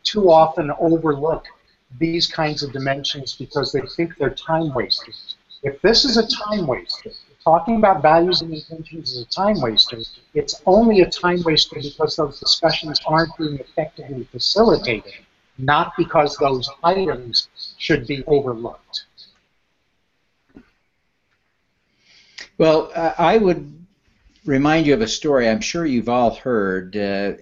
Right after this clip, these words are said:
Speaker 2: you at least heard kind of a saccharine version of this story of the little girl on the beach who is throwing starfish back into the sea, right? And the curmudgeon comes along and says to her,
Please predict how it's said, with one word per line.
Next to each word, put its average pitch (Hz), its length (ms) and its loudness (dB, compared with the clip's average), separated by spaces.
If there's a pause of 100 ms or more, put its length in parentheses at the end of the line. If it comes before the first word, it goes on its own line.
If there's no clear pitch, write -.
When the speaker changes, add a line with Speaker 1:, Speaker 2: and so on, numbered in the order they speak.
(460)
Speaker 2:
you 135 220 -2
at - 100 -12
least 180 240 2
heard 151 420 2
kind 147 200 -2
of 117 80 0
a 104 120 2
saccharine 160 640 0
version 117 360 2
of 92 140 -6
this 95 160 -6
story 107 380 -2
of 95 80 -4
the 107 100 -4
little 147 220 0
girl 123 480 0 (340)
on 127 180 2
the 113 80 2
beach 135 480 0
who 131 180 -2
is 110 220 0
throwing 139 600 2
starfish 143 800 0
back 131 320 0
into 135 220 -4
the 110 120 -4
sea, 110 460 -4
right? 120 420 -4 (520)
And 131 380 2
the 127 100 0
curmudgeon 143 680 0
comes 131 320 -2
along 123 540 2
and 110 360 -4
says 123 400 -2
to 113 240 -6
her, 120 440 -2